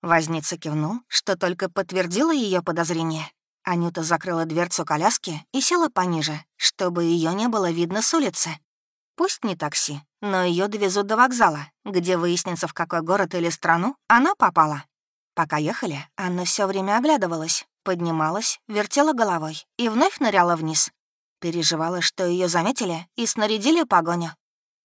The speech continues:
Её сильно пугало, что в ночном городе почти не было уличного освещения и ни разу не попалось на глаза такси. Фонари, если и стояли вдоль дороги, то горели так тускло, что освещали лишь основание столба.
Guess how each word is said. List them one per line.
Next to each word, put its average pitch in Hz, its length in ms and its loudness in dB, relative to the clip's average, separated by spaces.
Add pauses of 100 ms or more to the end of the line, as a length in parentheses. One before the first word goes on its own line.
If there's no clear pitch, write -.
Её 175 360 -4
сильно 185 360 0
пугало, 185 380 0
что - 240 0
в 185 60 -2
ночном 185 400 -2
городе 196 420 0 (220)
почти 208 320 2
не 190 180 -2
было 220 300 0
уличного 233 480 2
освещения 208 720 0 (160)
и 196 120 -6
ни 180 160 -2
разу 180 260 -2
не 170 120 -2
попалось 196 520 2
на 196 80 0
глаза 180 320 4
такси. 156 400 -4 (540)
Фонари, 160 580 -4
если 196 400 -2
и 208 40 -4
стояли 262 440 0
вдоль 180 240 0
дороги, 185 440 0 (220)
то 190 140 -2
горели 185 460 -2
так 302 240 0
тускло, - 520 -4 (160)
что - 320 -2
освещали 185 500 0
лишь 180 200 0
основание 220 600 2
столба. 151 520 0